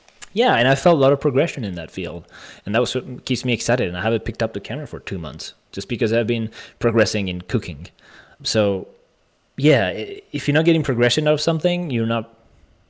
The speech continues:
you've done what you had to do, right? Like, you, the interest is gone. So it's, you go through phases, right? Some phases I don't wanna shoot photos, like quarantine, two months, I haven't shot photos.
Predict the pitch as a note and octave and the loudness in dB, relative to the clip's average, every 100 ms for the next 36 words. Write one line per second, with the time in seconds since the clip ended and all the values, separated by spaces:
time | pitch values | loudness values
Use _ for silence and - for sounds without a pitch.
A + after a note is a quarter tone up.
0 | _ _ - G#2 G2 A2 G#2 G#2+ G2 F#2+ | _ _ -6 -4 0 2 2 0 -4 -6
1 | - E2+ F#2 E2+ C2 C2 D#2 D2+ E2+ E2 | -6 -4 -2 -4 -6 -14 -16 -12 -10 -10
2 | E2 _ G#2 G#2 A#2+ B2 A2 G#2 - F2 | -12 _ -8 -6 -2 -2 -2 -4 -4 -4
3 | D2+ D2+ - - G2+ F2 - _ - C#3 | -6 -14 -12 -4 -2 -2 -6 _ -4 -4
4 | - - G#3 C#4+ - - F#2 G2 C3+ D#3+ | -2 2 4 4 4 0 -2 -2 -2 -2
5 | E3+ - B2+ A#2+ A2 G#2+ G#2+ B2 C#3 - | -4 -6 -6 -6 -4 -4 -4 -2 -4 -4
6 | F3+ - G2 E2+ G2+ - F#2+ G2+ A#2+ A#2 | -4 -4 -6 -10 -14 -14 -12 -8 -8 -8
7 | A2 A2+ A2 B2 - C#3 A#2+ A2+ B2 G2 | -6 -4 -4 -6 -12 -16 -12 -10 -8 -6
8 | G2 E2+ E2 F2 | -6 -8 -8 -10